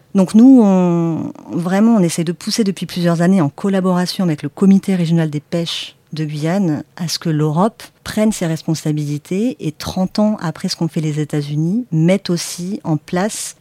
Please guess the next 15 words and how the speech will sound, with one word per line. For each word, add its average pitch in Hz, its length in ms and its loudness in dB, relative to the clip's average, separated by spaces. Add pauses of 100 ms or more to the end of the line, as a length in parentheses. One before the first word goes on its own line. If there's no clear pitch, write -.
une 226 160 8
restriction 196 840 -4
sur - 360 -4
les 170 140 0
importations 160 540 -4
de 185 60 -6
crevettes 165 280 -6
tropicales 170 680 -8
en 165 120 0
provenance 170 480 0
de, 151 280 -6
des 139 180 -6
pêcheries 151 320 -8
au 151 40 -6
chalut. 202 340 -6